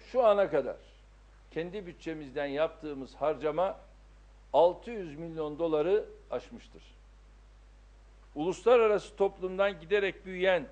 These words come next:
bu insanlık trajedisi karşısında daha fazla sorumluluk almasını bekliyoruz.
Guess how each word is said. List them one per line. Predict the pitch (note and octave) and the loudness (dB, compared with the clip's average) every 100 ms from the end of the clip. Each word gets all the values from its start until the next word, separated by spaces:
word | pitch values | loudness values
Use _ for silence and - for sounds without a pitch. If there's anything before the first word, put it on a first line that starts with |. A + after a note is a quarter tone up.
| - - - C3+ | -18 -20 -12 -8
bu | F#3+ | -6
insanlık | F3+ - F#3 G3 G#3 - | -2 2 2 0 -6 -4
trajedisi | F3+ E3+ E3 D3 D#3+ - | -2 -2 -4 -8 -12 0
karşısında | E3 E3 - E3 E3 G3 F#2+ - - - - - | 0 0 -4 -2 4 4 4 -4 -20 -20 -10 4
daha | D3+ F#3 | 4 6
fazla | E3+ E3 D3+ G3 | 2 0 -2 -8
sorumluluk | - D#3+ D#3+ D#3+ E3 F#3+ - | -6 -6 -6 -8 -10 -8 -4
almasını | D3 D3+ C3+ D3+ C#3 | -4 -4 -10 -12 -10
bekliyoruz. | B2 - G2+ - | -10 -12 -18 -18